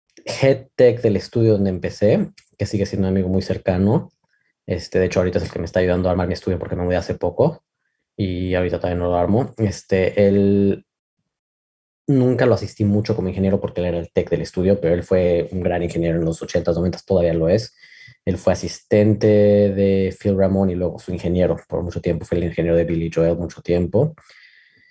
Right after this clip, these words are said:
Y es uno de esos, o sea, ingenieros clásicos de Nueva York que saben de todo. Y lo que aprendí de él en cuanto a industria, técnica, ingeniería, etcétera, etcétera, es, o sea,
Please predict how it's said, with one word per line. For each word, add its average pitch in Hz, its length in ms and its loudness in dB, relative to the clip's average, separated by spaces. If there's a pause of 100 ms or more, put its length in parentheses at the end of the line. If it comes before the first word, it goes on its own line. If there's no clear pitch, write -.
(460)
Y 113 100 2
es - 100 0
uno 101 160 2
de 95 80 0
esos, 95 260 -4
o 101 60 -2
sea, 82 320 -2
ingenieros 104 420 2
clásicos 92 380 0
de 90 60 -2
Nueva 87 200 0
York 87 260 2
que 82 120 -4
saben 87 420 -4
de 107 160 2
todo. 80 320 0 (260)
Y 95 760 0
lo 104 240 0
que 98 80 2
aprendí 90 340 0
de 90 220 2
él 90 180 0
en 92 160 -2
cuanto 92 480 -2
a 90 380 -2 (260)
industria, 107 1000 2 (120)
técnica, 95 960 -2 (160)
ingeniería, 92 720 0
etcétera, 85 260 -4
etcétera, 92 320 0
es, 85 160 -6
o 80 40 -14
sea, 82 260 -8